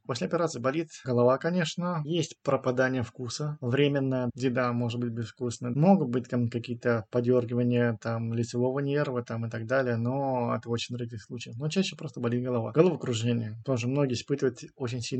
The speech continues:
головокружение, вплоть до того, что невозможно встать с кровати. Но у меня, в принципе, это головокружение было там день-два или не больше.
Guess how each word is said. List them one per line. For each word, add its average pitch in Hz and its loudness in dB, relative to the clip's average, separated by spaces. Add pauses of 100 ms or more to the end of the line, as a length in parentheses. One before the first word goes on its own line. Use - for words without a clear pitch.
(120)
головокружение, 123 2
вплоть 123 0
до 113 -12
того, 113 -2
что 117 -8
невозможно 117 0
встать 113 -6
с - -14
кровати. 127 -2
Но 139 -2
у 180 -2
меня, 185 4
в 185 -4
принципе, 160 -6
это 127 -4
головокружение 123 -2
было 117 -2
там 120 -4
день-два 120 0
или 120 -2
не 120 0
больше. 117 -6